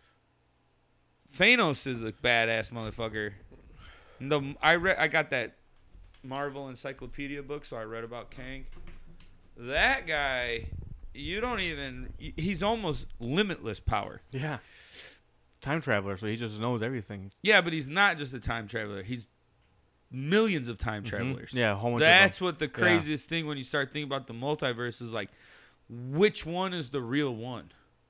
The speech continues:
Speaker 1: Who is the real one?
Speaker 2: There's multiple of them.
Speaker 1: What's
Speaker 2: Yeah.
Speaker 1: the, they're all the real one.
Speaker 2: Mm-hmm.
Speaker 1: And I think
Speaker 2: And
Speaker 1: the
Speaker 2: they killed the one that
Speaker 1: Spider-Man
Speaker 2: was the good one,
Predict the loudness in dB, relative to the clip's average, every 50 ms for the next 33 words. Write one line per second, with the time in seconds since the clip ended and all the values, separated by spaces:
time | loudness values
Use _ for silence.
0 | _ -4 -2 0 0 0 -2 -2 -4 -6 -8 -10 -10 -8 -6 -6 -6 -8 -10 -12
1 | -16 -18 -20 _ -14 -12 -10 -8 -8 -8 -8 -10 -10 -10 -8 -6 -4 0 2 2
2 | 0 0 -2 -4 -4 -4 -4 -6 -6 -2 -2 0 0 4 6 6 8 8 8 6
3 | 4 2 0 0 0 0 -2 -2 -4 -6 -8 -8 -10 -14 -18 -20 _ _ _ _
4 | _ _ _ _ _ _ _ _ _ _ _ _ _ _ _ -16 -14 -12 -12 -12
5 | -12 -14 -18 -20 _ _ _ -14 -12 -10 -10 -10 -12 -12 -14 -16 -16 -18 -18 -20
6 | -20 -20 -20 _ -20 -20 -20 -20 -20 -20 -20 -20 _ _ -20 -20 -20 -20 -20 -20
7 | -20 -20 -20 -20 -20 -12 -6 0 2 4 4 4 4 4 4 6 6 6 6 6
8 | 6 8 10 10 12 12 12 12 12 10 10 10 8 8 6 4 2 4 6 6
9 | 6 6 4 2 0 0 -2 -6